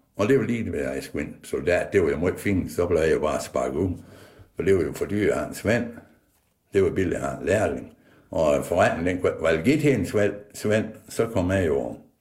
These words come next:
ind som soldat. Og, øh, der havde jeg så også fået en bitte kæreste. Og så jeg blev soldat i Karup. Og var derinde i seksten måneder.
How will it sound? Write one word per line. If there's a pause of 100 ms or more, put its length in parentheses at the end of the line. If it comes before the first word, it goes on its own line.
(300)
ind
som
soldat. (760)
Og,
øh,
der
havde
jeg
så
også
fået
en (120)
bitte
kæreste. (1080)
Og
så
jeg
blev
soldat
i
Karup. (960)
Og
var
derinde
i
seksten
måneder.